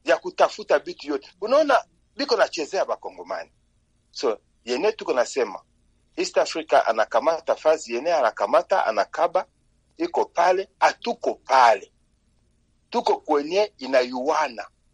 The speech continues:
Hatuko pale kwenye biko nasema tuko na East Africa pamoja, tuko nacheza kama maringa, kama nini. Ni ile bongo. Iko mutu aana kitu ya kusema, banamucha nje, banamuonesha kama M twenty-three anafanya vyote.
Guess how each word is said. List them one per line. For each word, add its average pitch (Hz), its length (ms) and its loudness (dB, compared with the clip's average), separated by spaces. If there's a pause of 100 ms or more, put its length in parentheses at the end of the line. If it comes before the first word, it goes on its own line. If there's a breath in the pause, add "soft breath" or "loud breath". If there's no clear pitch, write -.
(400)
Hatuko 131 420 -4
pale 160 340 4
kwenye 131 460 -4 (120)
biko 135 200 -2
nasema 120 440 0
tuko 127 240 -6
na 110 120 -2
East 127 200 -8
Africa - 420 0
pamoja, 120 360 4
tuko 127 260 -4
nacheza 131 440 2
kama 127 280 2
maringa, 110 480 0
kama 123 360 0
nini. 123 200 -12 (260 soft breath)
Ni 147 120 -4
ile 175 160 -2
bongo. 117 680 -2 (400)
Iko - 260 -2
mutu 143 460 -4
aana 131 340 4
kitu - 260 -8
ya 95 60 -2
kusema, 180 560 -2 (300 soft breath)
banamucha 120 640 2
nje, 196 440 -2 (280)
banamuonesha 123 640 2
kama 139 300 2
M 147 180 2
twenty-three 123 440 -2
anafanya 110 460 2
vyote. 254 500 0